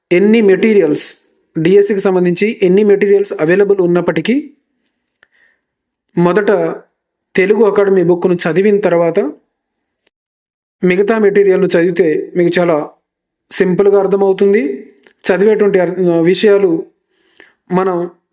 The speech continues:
మైండ్లోకి ఎక్కడానికి అవకాశం ఉంటుంది. So, ఆ విధానంలో భాగంగానే మనం చాలా వీడియోస్ ఇప్పటికే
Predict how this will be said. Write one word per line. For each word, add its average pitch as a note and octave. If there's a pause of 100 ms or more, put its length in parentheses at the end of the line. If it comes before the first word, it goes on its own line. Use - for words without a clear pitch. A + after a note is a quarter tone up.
(140)
మైండ్లోకి F#3+
ఎక్కడానికి F3
అవకాశం D#3+
ఉంటుంది. C#3 (400)
So, D#3 (1400)
ఆ F3+
విధానంలో F#3+
భాగంగానే F3
మనం E3 (1120)
చాలా F#3+
వీడియోస్ F#3+
ఇప్పటికే E3+